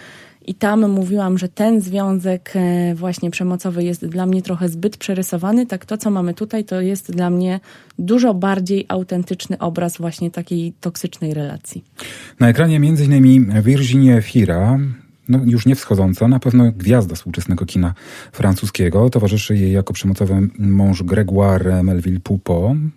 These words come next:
Speaker 2: Pod względem obsady znakomita, świetnie dobrana. E, wspomniałaś o Audrey Divan, autorce Złotego Lwa Weneckiego, za Zdarzyło się. Widać, e, kobiecy dotyk w tym filmie.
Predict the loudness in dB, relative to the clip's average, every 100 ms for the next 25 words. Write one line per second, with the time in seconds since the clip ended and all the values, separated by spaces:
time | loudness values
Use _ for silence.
0 | _ _ -2 2 4 2 2 2 2 2
1 | 2 -2 -6 -2 2 2 2 0 0 -4
2 | -6 -20 -20 -18 -4 -2 2 2 2 2
3 | 2 2 2 0 -4 -2 0 2 2 2
4 | 0 -2 _ -20 0 4 6 4 2 2
5 | 0 -2 -2 0 2 4 6 6 4 2
6 | -2 -4 -2 -4 0 -2 0 -2 -4 -4
7 | -20 -20 -20 -4 -2 0 2 2 2 0
8 | -2 -4 -6 -4 -2 -2 -2 -2 -4 -2
9 | 0 2 2 0 -2 -2 2 2 0 -6
10 | -4 0 2 2 2 2 0 -2 0 0
11 | 0 -2 -2 -2 -4 -8 -4 -4 -2 -2
12 | 0 0